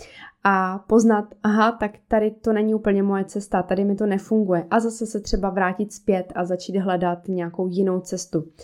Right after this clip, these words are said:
Hodně to souvisí i s tím prvním bodem, abychom se nezaměřovali na výsledek,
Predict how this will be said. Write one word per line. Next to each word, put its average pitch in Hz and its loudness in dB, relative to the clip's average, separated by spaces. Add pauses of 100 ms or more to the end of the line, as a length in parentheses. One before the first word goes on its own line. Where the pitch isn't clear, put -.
(360)
Hodně 220 2
to 202 4
souvisí 202 -4
i 175 -4
s - -12
tím 185 -6
prvním 208 0
bodem, 220 4 (120)
abychom 190 -2
se 202 -4
nezaměřovali 196 0
na 170 -2
výsledek, 190 -2